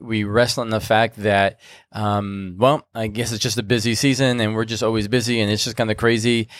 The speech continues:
and that's your excuse for not connecting, um, I'll kinda be truthful with you. Um, I would ask you if you're on this call, like, is it okay to say this? But I'm just gonna say it,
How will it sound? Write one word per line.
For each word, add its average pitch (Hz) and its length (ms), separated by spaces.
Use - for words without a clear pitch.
and 110 300
that's 113 280
your 110 160
excuse 113 420
for 110 140
not 104 240
connecting, 131 640
um, 107 580
I'll 117 260
kinda 127 340
be 120 120
truthful 139 400
with 143 200
you. 160 280
Um, 104 480
I - 60
would 107 240
ask 120 320
you 135 60
if 127 100
you're 127 100
on 127 140
this 123 160
call, 131 280
like, 110 180
is 98 100
it 107 80
okay 110 240
to 104 80
say 127 260
this? 127 200
But 107 140
I'm 101 100
just 98 160
gonna 90 160
say 143 300
it, - 280